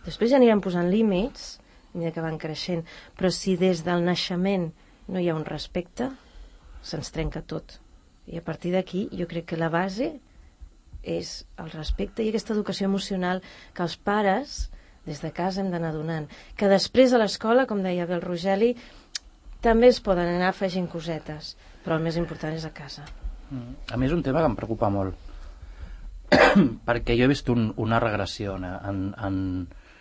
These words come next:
Speaker 2: en aquest aspecte. O sigui, de la nostra generació, que tenim, la
Speaker 1: Mm.
Speaker 2: Marta i jo, de, de quaranta anys, a la generació actual hi ha hagut una
Speaker 1: Sí.
Speaker 2: regressió espectacular.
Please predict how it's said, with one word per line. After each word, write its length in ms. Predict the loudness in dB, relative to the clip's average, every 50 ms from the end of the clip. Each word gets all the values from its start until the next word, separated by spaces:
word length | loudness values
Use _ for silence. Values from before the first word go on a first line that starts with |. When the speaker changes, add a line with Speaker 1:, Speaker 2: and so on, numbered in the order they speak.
| -20 -20 -20 -20 -20 -14 -8
Speaker 2:
en 160 | -6 -4 -4
aquest 200 | -2 -4 -4 -6 -6
aspecte. 480 | -8 -8 -10 -12 -14 -12 -10 -10 -8 -8 -10 -12 -14
O 60 | -10
sigui, 140 | -8 -6 -4 0
de 80 | 2 2
la 120 | 4 4 2
nostra 240 | 0 0 0 0
generació, 760 | 0 2 2 2 0 0 -2 -4 -6 -6 -6 -6 -6 -6 -8 -12 -16 -20 -20 -20 _ -20 -16
que 100 | -12 -8
tenim, 560 | -6 -4 -4 -2 -2 -2 -2 -2 -2 -4 -4 -6 -6 -8 -8 -6
la 140 | -6 -4 -4
Speaker 1:
Mm. 60 | -2
Speaker 2:
Marta 260 | -2 -2 -2 -2 -2
i 60 | -2 -2
jo, 80 | -2 -2 -2
de, 80 | -4 -6 -8
de 40 | -6 -4
quaranta 380 | -2 0 0 0 0 0 -2 -2
anys, 220 | -4 -6 -10 -12 -18 -20 -20 -20 -20 -16 -14 -14 -14 -16 -18 -20 -18 -14 -12 -6
a 100 | -2 0 0
la 60 | 0 0
generació 380 | 0 0 0 0 0 -2 -4 -6
actual 460 | -4 -2 2 6 6 6 6 6 4
hi 20 |
ha 60 | 2 2
hagut 140 | 2 0 0
una 100 | 0 0
Speaker 1:
Sí. 80 | 2 2
Speaker 2:
regressió 440 | 2 4 4 2 4 4 2 0 0 -4 -10 -10 -10
espectacular. 760 | -8 -6 -6 -6 -6 -4 -4 -4 -2 -2 -2 -2 -4 -6